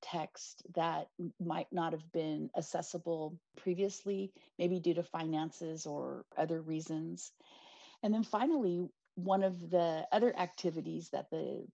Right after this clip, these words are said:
really the faculty of, uh, Doctor of Physical Therapies, we work on what we call the National Physical Therapy, um,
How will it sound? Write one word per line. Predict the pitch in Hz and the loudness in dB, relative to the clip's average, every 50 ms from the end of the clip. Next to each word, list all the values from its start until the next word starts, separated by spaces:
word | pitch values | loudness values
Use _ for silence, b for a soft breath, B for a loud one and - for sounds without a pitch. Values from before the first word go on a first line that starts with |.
| - - 170 | -18 -12 -4
really | 180 196 185 185 180 | 0 2 4 4 4
the | 151 131 | 2 0
faculty | - - - 180 180 220 - 208 185 - - 165 143 | -2 -2 -2 -2 -2 -2 -4 -6 -6 -6 -4 -4 -2
of, | 135 131 147 - - | -2 -4 -6 -8 -6
uh, | - 147 131 139 | -4 -4 -4 -4
Doctor | 156 165 160 160 - - 156 | -4 -4 -4 -4 -6 -8 -8
of | 151 | -6
Physical | - 156 160 175 - 165 151 151 - | -6 -8 -8 -6 -6 -6 -6 -4 -4
Therapies, | 165 156 156 151 - 165 160 160 156 165 | -4 -2 -2 -2 -4 -4 -4 -4 -2 -2
we | 185 180 | 0 0
work | 175 190 202 - - | 2 0 0 -2 -4
on | 190 170 | -6 -4
what | 165 - - | -4 -4 -4
we | - 160 | -6 -8
call | - - 175 156 160 | -6 -4 -4 -4 -2
the | 160 147 147 135 139 151 B B B B B B B | -2 -2 -4 -4 -4 -8 B B B B B B B
National | - 165 175 180 - - 175 165 | 0 0 0 0 0 -2 -2 -2
Physical | - 180 165 175 175 - 160 160 | 0 -2 -2 -2 -4 -6 -6 -4
Therapy, | - 165 160 160 156 160 - 170 165 160 160 156 151 - _ _ - | -2 -2 0 -2 -2 -2 -4 -6 -4 -4 -4 -6 -6 -8 _ _ -12
um, | 160 - | -12 -8